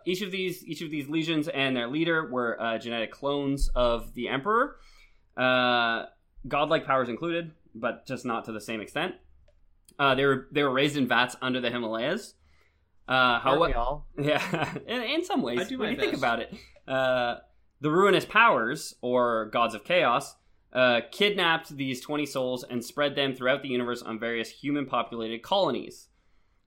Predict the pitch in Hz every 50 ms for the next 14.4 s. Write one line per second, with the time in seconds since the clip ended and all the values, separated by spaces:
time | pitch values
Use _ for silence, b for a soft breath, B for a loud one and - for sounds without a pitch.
0 | _ - 123 123 123 120 120 117 113 - 98 117 131 135 131 120 127 143 156 160
1 | 190 202 196 - - 170 143 127 131 127 139 160 170 185 196 214 208 - - -
2 | - - _ _ - - 123 131 131 127 127 123 123 - - _ _ 127 123 120
3 | 110 117 117 - - 123 120 - - 156 156 170 170 156 - - 135 127 131 127
4 | 120 - - - - 120 120 120 120 117 - b b b b _ _ _ 120 123
5 | 123 120 - - - 135 135 143 151 156 151 151 143 123 120 113 113 120 123 131
6 | 131 123 110 113 127 127 - - - _ _ _ - 127 123 123 117 113 113 110
7 | 107 104 104 110 - _ _ _ _ _ 127 127 123 117 - 107 113 120 123 -
8 | - 143 - - 127 127 123 - - _ _ _ _ - 131 127 123 123 117 -
9 | 113 113 123 - - 139 123 120 - - 120 123 135 151 165 190 190 180 - -
10 | - _ - 123 123 117 - - 120 113 - 123 120 123 120 117 117 117 - -
11 | - - _ _ _ 131 127 127 127 127 123 120 110 113 110 113 117 117 - -
12 | _ - 117 110 110 107 107 107 104 - 113 113 110 117 117 110 107 - - 110
13 | 113 117 127 156 - - b b b b b b b b b b _ - 120 123
14 | 120 117 113 110 110 107 101